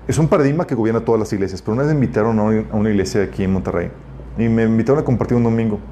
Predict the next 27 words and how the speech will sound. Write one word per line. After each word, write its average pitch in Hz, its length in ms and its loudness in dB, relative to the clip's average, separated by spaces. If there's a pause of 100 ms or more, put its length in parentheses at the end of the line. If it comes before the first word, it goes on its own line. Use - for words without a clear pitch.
(880)
¿Y 117 60 -2
sabes 107 160 4
de 101 80 2
qué 104 80 0
hablé? 98 160 0 (2500)
Del 110 160 2
reino. 113 300 0 (1300)
Sí. 104 340 0 (800)
Hablé 120 260 4
de 143 140 2
cómo 135 560 0
el 110 120 0
cielo 123 280 2
no 117 160 0
es 117 60 0
nuestra 113 340 0
casa, 104 240 0
sino 95 300 -2
que 95 160 -2 (1000)
vamos 110 340 0
a 104 40 -2
gobernar 98 340 2
aquí 92 140 -4
en 101 40 0
la 90 80 0
tierra. 101 220 -2 (2000)
Casi 143 640 -2